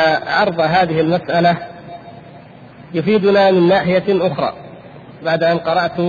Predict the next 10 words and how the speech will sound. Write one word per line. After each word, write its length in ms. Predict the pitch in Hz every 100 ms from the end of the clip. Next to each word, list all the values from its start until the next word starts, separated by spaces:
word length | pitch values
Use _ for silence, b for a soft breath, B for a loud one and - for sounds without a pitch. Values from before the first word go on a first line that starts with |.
| 175 -
ما 160 | 160
قاله 380 | 151 175 175 165 175
شيخ 180 | 170
الإسلام 520 | 170 151 - 170 175 165
ابن 140 | 151
تيمية 320 | 160 165 180
رحمه 280 | 151 160 165
الله، 340 | 143 151 147 139 - - - - -
الذي 360 | 160 202 190 190
منه 480 | 214 196 190 202